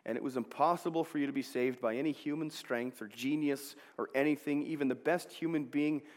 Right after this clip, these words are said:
who could possibly ever lived, if he was merely human, he could do nothing for you but God.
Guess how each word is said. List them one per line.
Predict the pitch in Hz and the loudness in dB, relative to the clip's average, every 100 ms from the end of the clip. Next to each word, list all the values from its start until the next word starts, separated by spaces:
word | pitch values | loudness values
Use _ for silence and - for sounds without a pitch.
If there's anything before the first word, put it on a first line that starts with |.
| - - | -20 -6
who | 147 | -2
could | 127 131 | 0 2
possibly | - 160 160 143 135 - | 4 4 4 0 0 4
ever | 170 175 165 | 4 6 4
lived, | 147 156 127 113 - - - - | 6 4 4 0 -14 -20 -14 -8
if | - | -4
he | 135 | 0
was | 135 | 0
merely | 120 123 202 269 262 | 2 4 6 8 6
human, | 233 - 202 165 | 4 4 4 4
he | 127 123 | 2 -2
could | 127 | -4
do | 120 | -4
nothing | 123 131 139 127 | -2 -2 -4 -8
for | - | -6
you | 127 104 90 - - - _ | -4 -4 -4 -10 -20 -20 _
but | - 107 - - - _ _ _ _ _ _ - | 2 2 2 -8 -20 _ _ _ _ _ _ -4
God. | 90 | -2